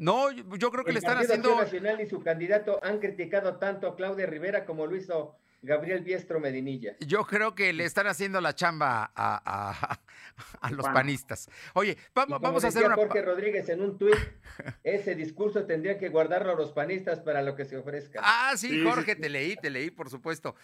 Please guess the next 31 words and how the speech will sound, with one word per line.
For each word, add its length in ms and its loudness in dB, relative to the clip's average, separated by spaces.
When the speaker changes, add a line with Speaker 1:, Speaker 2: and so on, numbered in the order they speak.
Speaker 3:
Sí, 120 -2
Speaker 1:
Vamos, 320 4
Speaker 3:
sí. 320 -12
Speaker 1:
<laughs> 160 -2
vamos 240 6
a 60 4
hacer 200 0
una 200 2
pausa 520 2
muy 240 -4
breve 440 2
y 120 0
vamos 200 2
a 60 2
regresar 380 0
con 140 -2
un 100 -4
tema 280 -2
que 120 -2
yo 180 -2
creo 180 -4
que 160 -4
ya 240 4
está 220 0
en 100 0
el, 180 -2
eh, 400 2
candelero, 880 2
que 380 0
es 280 -8
la 400 2